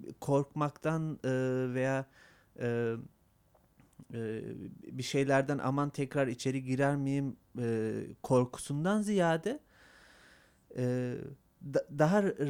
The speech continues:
rafine, daha, e, sağaltılmış bir şeyler üretmenin peşinde olduğum için. Anlatabiliyor muyum tam bilmiyorum. Yani daha, daha öncesinden şöyle söyleyeyim, hani o Cumhurbaşkanlığına hakaret konusunda, e,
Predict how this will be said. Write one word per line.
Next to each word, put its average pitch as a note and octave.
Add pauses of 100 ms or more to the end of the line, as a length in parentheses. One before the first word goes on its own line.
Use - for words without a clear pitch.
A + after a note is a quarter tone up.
rafine, E3 (180)
daha, D#3+ (360)
e, A#2+ (360)
sağaltılmış C#3
bir B2+
şeyler C3
üretmenin B2+
peşinde B2
olduğum G#2
için. - (600)
Anlatabiliyor F3
muyum D3+
tam F3
bilmiyorum. C3
Yani E3
daha, F3
daha F#3
öncesinden F#3
şöyle F3+
söyleyeyim, B2+
hani B2 (680)
o D#3+ (500)
Cumhurbaşkanlığına D3+
hakaret D3
konusunda, C#3 (600)
e, A2+